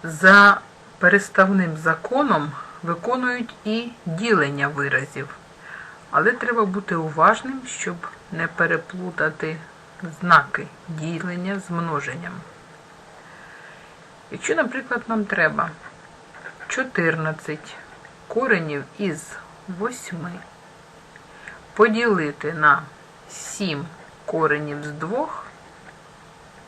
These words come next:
то переставити множники ми повинні таким чином. Так як в нас виконується ділення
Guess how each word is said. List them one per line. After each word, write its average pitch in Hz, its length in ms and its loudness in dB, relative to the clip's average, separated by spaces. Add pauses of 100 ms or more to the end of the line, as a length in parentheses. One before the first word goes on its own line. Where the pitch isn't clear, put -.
(1400)
то 190 240 2 (220)
переставити 180 1120 6 (1120)
множники 156 800 -6 (240)
ми 165 120 -2
повинні 170 360 0
таким 170 440 -8
чином. 139 400 -6 (1400)
Так 220 220 4
як 226 160 0
в 208 40 -2
нас 220 200 0
виконується 208 680 4
ділення 156 680 -4